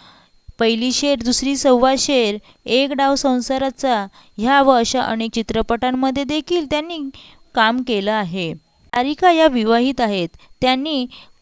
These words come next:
कोण बनेगा करोडपतीचे पहिले विजेता हर्षवर्धन नवाते यांच्याशी लग्न केलं आहे.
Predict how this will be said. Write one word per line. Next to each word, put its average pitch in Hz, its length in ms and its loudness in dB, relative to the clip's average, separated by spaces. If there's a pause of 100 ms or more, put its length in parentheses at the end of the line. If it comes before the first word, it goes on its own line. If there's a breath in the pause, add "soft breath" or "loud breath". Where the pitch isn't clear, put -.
(140)
कोण 240 260 8
बनेगा 254 480 0
करोडपतीचे 254 920 2
पहिले 262 420 0
विजेता 294 500 0
हर्षवर्धन 285 720 2
नवाते 277 520 0
यांच्याशी 254 580 0
लग्न 226 340 0
केलं 226 220 -2
आहे. 185 320 -6